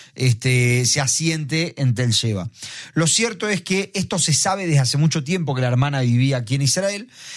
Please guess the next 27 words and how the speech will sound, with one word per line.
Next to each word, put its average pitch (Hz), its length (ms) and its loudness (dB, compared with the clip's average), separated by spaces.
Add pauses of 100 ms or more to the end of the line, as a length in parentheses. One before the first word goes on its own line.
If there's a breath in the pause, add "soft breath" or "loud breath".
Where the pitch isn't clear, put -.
(180 loud breath)
y 160 140 0
la 165 80 0
hermana 202 400 -2
fue 185 180 -2
arrestada 180 720 0
hoy 160 160 2
por 147 180 0
la 143 100 -2
mañana 147 500 -2 (260 loud breath)
por 147 200 2
la 147 120 2
policía 139 380 2
israelí. 131 560 0 (600)
¿Eh? 151 260 0 (420 loud breath)
Este, 143 1200 2
la 151 140 0
hermana 208 220 -4
se 170 80 -2
llama 190 280 -4
Sabah 170 600 0
Abdel 143 440 -2
Salam, 143 720 -2
tiene 156 220 2
cincuenta 131 520 0
y 127 60 4
siete 165 320 0
años. 143 460 -2